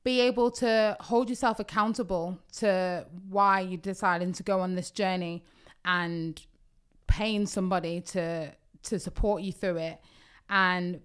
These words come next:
be able to be open and honest with not just yourself, but with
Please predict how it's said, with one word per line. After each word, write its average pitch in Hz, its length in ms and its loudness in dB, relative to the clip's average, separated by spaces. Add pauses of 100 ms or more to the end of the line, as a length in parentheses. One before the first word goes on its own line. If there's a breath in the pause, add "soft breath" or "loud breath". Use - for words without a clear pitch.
(120)
be 214 180 0
able 208 240 0
to - 100 -8
be 208 180 -2
open 208 260 0
and 196 120 -2
honest 196 400 -4
with 185 260 2
not 196 220 -2
just 196 200 -10
yourself, 180 440 -4
but 175 180 -4
with 185 400 -2